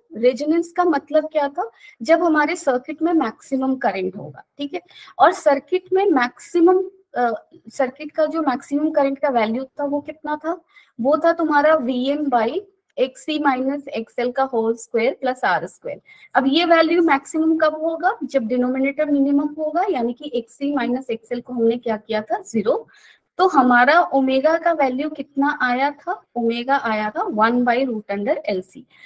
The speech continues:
और ये जो frequency है, इसको हमने बुलाया था resonant frequency, ठीक है।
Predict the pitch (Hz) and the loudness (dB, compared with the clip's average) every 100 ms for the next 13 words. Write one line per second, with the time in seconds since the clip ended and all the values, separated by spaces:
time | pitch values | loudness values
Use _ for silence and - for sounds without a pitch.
0 | - - 285 294 277 339 359 381 - 294 | -12 6 6 6 2 0 0 -2 -4 -4
1 | 262 240 226 240 240 359 - 277 - 339 | -2 -2 -2 -2 -2 -2 -4 -8 -4 -2
2 | 302 262 247 208 196 190 339 392 226 220 | 0 0 0 0 0 0 0 4 2 2
3 | 196 160 - 156 131 _ 143 - _ _ | -2 -4 -10 -18 -18 _ -20 -20 _ _
4 | _ _ 214 214 370 | _ _ -12 -8 -10